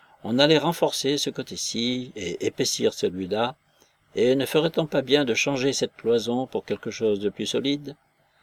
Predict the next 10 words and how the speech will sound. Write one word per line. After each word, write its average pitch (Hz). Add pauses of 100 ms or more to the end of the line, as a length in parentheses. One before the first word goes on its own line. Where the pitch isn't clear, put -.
(440)
Les -
constructeurs 165
avaient 117
fini 160
par -
se -
laisser 113
prendre 101
au 92
jeu, 151